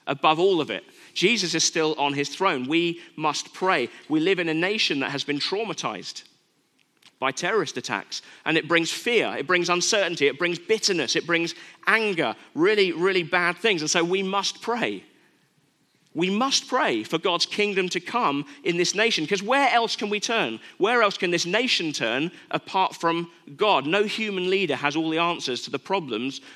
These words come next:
that we face. We need God. And as the church in this nation, it is down to us. We have the responsibility to stand in the gap for this nation and pray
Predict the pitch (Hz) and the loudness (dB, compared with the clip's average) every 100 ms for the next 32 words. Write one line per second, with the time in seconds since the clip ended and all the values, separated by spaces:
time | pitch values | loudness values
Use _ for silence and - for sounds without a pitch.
0 | - - 143 143 139 226 202 - - - | -8 -4 -2 -2 -2 -2 -2 -4 -6 -6
1 | - - _ _ _ _ - 151 208 190 | -10 -20 _ _ _ _ -4 0 2 2
2 | 175 175 151 - 208 170 117 123 156 170 | 0 0 -2 -2 0 0 -2 -2 0 0
3 | 165 151 - - 302 160 - - 135 131 | 0 -4 -2 -2 -2 -2 -4 -4 -2 -2
4 | 143 143 156 151 156 - 113 113 123 - | -2 -4 -2 -2 -2 -2 -4 -6 -10 -18
5 | _ _ _ _ _ _ _ - 151 160 | _ _ _ _ _ _ _ -6 -2 -2
6 | 160 190 196 190 175 226 107 - - - | 0 -2 -2 -4 -2 -2 -2 -4 -4 -6
7 | - - _ 147 214 196 185 185 156 147 | -10 -20 _ -2 0 -2 0 0 0 -6
8 | - 139 95 131 127 120 127 131 - 170 | -4 -4 -4 -2 -4 -4 -2 -2 0 0
9 | 185 170 151 139 123 123 135 - - 185 | 0 0 -2 -2 0 -2 -2 -6 -2 -2
10 | 196 175 147 120 - 135 143 160 - 208 | 0 -2 -4 -4 -4 -4 -4 -6 -6 -4
11 | 202 95 | -2 -4